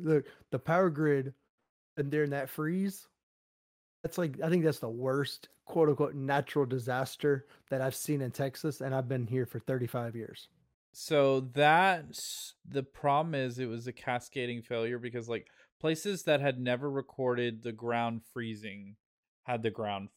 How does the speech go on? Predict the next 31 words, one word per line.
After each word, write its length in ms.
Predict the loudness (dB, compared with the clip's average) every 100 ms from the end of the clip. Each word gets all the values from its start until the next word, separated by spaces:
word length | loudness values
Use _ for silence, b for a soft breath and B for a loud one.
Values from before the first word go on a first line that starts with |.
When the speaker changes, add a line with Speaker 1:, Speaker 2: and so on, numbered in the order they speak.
| _
Speaker 2:
freeze. 500 | -20 -20 _ -20 -20 _ _ _ _ _ -12
Speaker 1:
Hmm. 140 | -10 -10 _ _
Speaker 2:
So 1200 | -16 -10 -2 2 4 6 6 8 6 4 0 -8 -14 -2
it, 160 | 2 2
it's 200 | 0 -2
one 160 | -2 2
of 60 |
those 180 | 0 0
things, 260 | -4 -6 -2
like, 300 | -2 -2 _ _ _ _ _ _ _ _ _ _ -4
it, 220 | -2 0
it's 240 | -2 -2 0
an 100 | 0
unexpected 1120 | 0 0 -4 -8 0 0 0 -2 -2 -2 -6
weather 380 | -2 0 2 -2
pattern 500 | -4 -4 -2 -2 -8 -14 -20
to 80 | -20
happen. 600 | -4 -2 0 0 -2 -6 -12 _ _ _
Therefore, 340 | 0 0 0 0
they're 160 | 0
not 200 | 0 0
Speaker 1:
Hmm. 60 | -2
Speaker 2:
equipped 500 | -4 -4 -4 -10 -20 -14
to 140 | -10
manage 440 | -2 -2 -2 -8 -18
it, 140 | _ _ _
to 100 | -10
deal 180 | -6 -6
with 120 | -6
Speaker 1:
Right. 100 | -12
Speaker 2:
it. 100 | -16